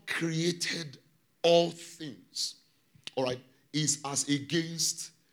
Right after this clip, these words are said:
certain eternal structures. You see, there is a,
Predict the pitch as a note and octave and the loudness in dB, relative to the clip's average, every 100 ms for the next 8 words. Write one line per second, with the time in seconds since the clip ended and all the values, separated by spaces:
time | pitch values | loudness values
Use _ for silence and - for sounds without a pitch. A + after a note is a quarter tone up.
0 | _ _ _ _ _ _ _ _ _ _ | _ _ _ _ _ _ _ _ _ _
1 | - - - - E3+ - - E3+ E3+ D#3+ | 4 6 6 6 2 -2 -4 0 0 -2
2 | - - _ - D3 - C#3+ D#3 D3+ D#3 | -8 -20 _ -2 -2 -2 -10 -8 -8 -2
3 | C#3+ - - C3+ - C3 F2 - - - | -2 -2 -4 -6 -6 -10 -6 -6 -6 -8
4 | _ - _ _ - - _ _ _ _ | _ -20 _ _ -20 -20 _ _ _ _
5 | _ - A2+ C3+ - _ _ _ _ _ | _ -6 -4 -4 -8 _ _ _ _ _
6 | - C3+ E3 E3 D#3+ D3 - - - D#3+ | -6 4 6 6 2 2 0 -2 6 8
7 | D3+ D3 C3+ | 8 6 2